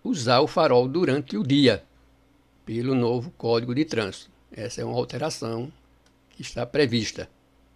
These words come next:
Vamos à próxima questão. Questão dez. A idade mínima para andar nas garupas das motos passará de, letra A, sete para dez anos.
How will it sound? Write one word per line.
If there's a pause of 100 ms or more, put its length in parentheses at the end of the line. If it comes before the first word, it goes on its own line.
(760)
Vamos
à
próxima
questão. (1120)
Questão
dez. (300)
A
idade
mínima (220)
para
andar
nas
garupas
das
motos (120)
passará
de, (600)
letra
A, (200)
sete (280)
para
dez
anos.